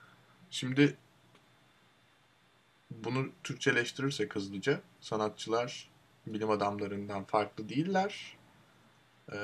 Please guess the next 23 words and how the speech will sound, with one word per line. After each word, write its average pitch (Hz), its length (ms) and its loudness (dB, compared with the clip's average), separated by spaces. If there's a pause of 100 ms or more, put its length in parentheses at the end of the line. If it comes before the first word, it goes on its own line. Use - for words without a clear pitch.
(1500)
tek - 580 2 (480)
taraflı 107 800 8 (120)
odakları, 107 680 6 (800)
e, 107 40 -6 (520)
ve 117 260 8 (640)
keşfetmeye 110 640 6
olan 117 320 6
tutkuları 107 460 2
yüzünden. 95 380 -4 (1600)
Hızlı 104 300 2
ama 127 180 0
kötü - 240 -6
çevirdim 95 480 -2
galiba. 95 420 -4
Neyse, 131 380 4 (120)
e, 110 360 8 (720)
senin 110 380 4
<laughs> - 0 -
alternatifin 131 800 8
varsa 147 280 12
onu 127 140 6
da 113 120 -4
dinleyebiliriz. 117 760 -2